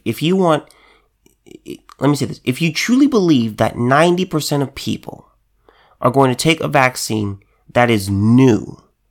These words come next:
that we don't, we don't really know what it is.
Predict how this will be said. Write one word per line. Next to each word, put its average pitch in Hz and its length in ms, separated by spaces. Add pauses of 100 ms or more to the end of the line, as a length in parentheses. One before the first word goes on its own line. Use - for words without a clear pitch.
that 120 160
we 127 160
don't, 196 460 (260)
we 151 80
don't 226 200
really 226 580
know 202 220
what 185 160
it 147 120
is. 120 520